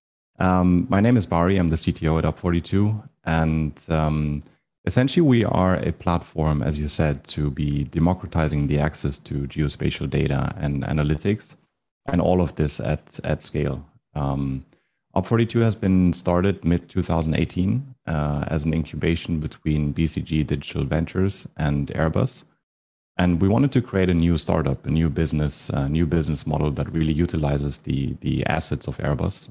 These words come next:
uh, so satellites in this case. And, um, yeah, a business that really adds new value to, to customers in the geospatial industry.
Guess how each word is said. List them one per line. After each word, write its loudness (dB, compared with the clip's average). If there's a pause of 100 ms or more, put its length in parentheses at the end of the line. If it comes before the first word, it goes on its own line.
(120)
uh, -4
so -6
satellites 0
in -2
this -2
case. -2 (800)
And, 2 (120)
um, 2
yeah, 2
a 2
business 2
that -2
really 0
adds 0
new 2
value 0
to, -8
to -12
customers -4
in -2
the 0
geospatial -6
industry. -4